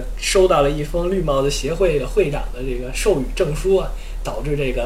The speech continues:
普希金恼羞成怒，所以就决定跟这个法国的骑士丹特斯决斗。但是我们知道这个普希金他也是舞文弄墨的呀，他是个文人呀，天天写点诗什么的，多愁善感。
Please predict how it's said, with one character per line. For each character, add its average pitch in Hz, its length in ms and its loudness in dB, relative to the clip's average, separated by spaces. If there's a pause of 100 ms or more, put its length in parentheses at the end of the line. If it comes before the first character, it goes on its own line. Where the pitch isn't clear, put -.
普 139 140 -4
希 160 120 -2
金 160 280 -2
恼 139 180 -4
羞 220 260 0
成 139 280 -2
怒， 160 180 0 (380)
所 165 200 2
以 151 140 6
就 143 200 2
决 139 260 2
定 135 180 4 (140)
跟 151 180 -2
这 135 140 0
个 120 120 -2
法 - 340 -4
国 131 140 -2
的 143 120 0
骑 - 260 -2
士 143 220 -4
丹 170 260 0
特 143 100 -2
斯 160 200 -4
决 127 180 -2
斗。 196 180 4 (880)
但 269 200 8
是 202 300 8
我 143 180 2
们 160 120 -2
知 233 160 -4
道 196 160 4
这 190 160 2
个 143 200 -2
普 135 240 -6
希 196 160 -2
金 240 200 0
他 247 140 -2
也 - 140 0
是 180 180 -2
舞 151 260 -2
文 147 240 0
弄 240 180 0
墨 254 260 4
的 - 100 0
呀， - 140 -6
他 - 40 -4
是 - 140 -4
个 175 100 2
文 135 200 -2
人 240 300 2
呀， - 140 -6
天 196 160 -4
天 202 200 0
写 - 180 2
点 139 180 2
诗 - 320 0
什 - 140 0
么 - 120 -6
的， 127 100 -4
多 185 240 0
愁 160 200 0
善 175 240 0
感。 139 140 2